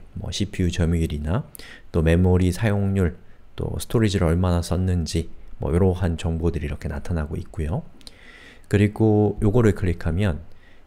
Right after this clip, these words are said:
이 데이터베이스에 대한 여러 가지 설정 값들이 이렇게 나타나 있습니다. 예, 여기 있는 설정 값들을 이용해서 여러분이 데이터베이스를 사용할 수가 있을 것이고, 어, 그리고 뭐 여기 있는 요 부분은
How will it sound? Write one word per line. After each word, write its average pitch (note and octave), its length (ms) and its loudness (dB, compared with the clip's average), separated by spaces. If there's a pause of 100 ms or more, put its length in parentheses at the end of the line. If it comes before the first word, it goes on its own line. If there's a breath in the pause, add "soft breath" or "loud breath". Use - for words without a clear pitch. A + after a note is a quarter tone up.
이 G#2 320 4
데이터베이스에 G2 760 4
대한 E2+ 240 2
여러 G2 180 4
가지 F3 200 2
설정 C#3+ 420 -2
값들이 - 360 -2
이렇게 - 200 -8
나타나 D2 340 -4
있습니다. - 480 -12 (320)
예, D#2 60 -8
여기 D2+ 120 -6
있는 D2+ 140 -6
설정 F#2 380 -4
값들을 - 380 -6
이용해서 E2 600 -2 (380 loud breath)
여러분이 D2 240 -2
데이터베이스를 D#2 680 -4
사용할 F2+ 320 -2
수가 - 200 -8
있을 - 260 -4
것이고, - 600 -6 (720 loud breath)
어, - 680 -6
그리고 F#2 260 0
뭐 D#2+ 380 2
여기 F#2+ 160 0
있는 F2+ 260 2
요 E2+ 100 0
부분은 G2 460 0